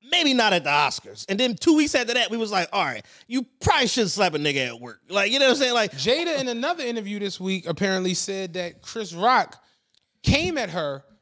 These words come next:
Speaker 2: during the split.
Speaker 1: Saw some shit in Us Weekly.
Speaker 2: Yeah,
Speaker 1: And,
Speaker 2: and
Speaker 1: "I love to take you on a date."
Speaker 2: Yeah, and, and she was like, "W-, w-, no," and he's like, "Well, I ain't mean to offend you, you know, whatever, whatever."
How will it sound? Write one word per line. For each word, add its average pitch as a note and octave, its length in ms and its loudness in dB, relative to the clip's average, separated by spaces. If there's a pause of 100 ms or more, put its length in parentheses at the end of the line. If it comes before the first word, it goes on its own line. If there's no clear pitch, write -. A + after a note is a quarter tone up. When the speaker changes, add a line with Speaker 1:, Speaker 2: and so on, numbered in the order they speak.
(160)
Speaker 2:
during A3 360 0
the F#3 60 -10
split. - 640 -4
Speaker 1:
Saw F3+ 240 2
some E3+ 160 -8
shit G3+ 220 -2
in F#3 140 -2
Us F#3+ 240 -2
Weekly. E3+ 540 -2
Speaker 2:
Yeah, B3+ 140 -6
Speaker 1:
And, F3+ 380 -2
Speaker 2:
and E3 220 0
Speaker 1:
"I E3 40 2
love G3+ 200 2
to F#3+ 80 2
take D#3 260 -4
you D3+ 140 -2
on C3+ 80 -4
a B2+ 60 -6
date." A#2+ 320 -10
Speaker 2:
Yeah, A3+ 320 -2
and, F#3 340 -4
and F3 280 -4
she G#3+ 180 -4
was F#3+ 180 -6
like, F3+ 240 0
"W-, D#3 420 -20 (420)
w-, D3+ 120 -20 (280)
no," G#3 480 2
and F3+ 180 -6
he's G3 220 -4
like, F#3+ 180 -2
"Well, F#3+ 100 -4
I G3+ 120 -4
ain't G3+ 100 -6
mean F#3+ 120 -4
to F3+ 80 -4
offend G3 280 -8
you, F#3 100 -6
you F3+ 160 -6
know, F3 120 -4
whatever, E3+ 240 -2
whatever." F3+ 340 0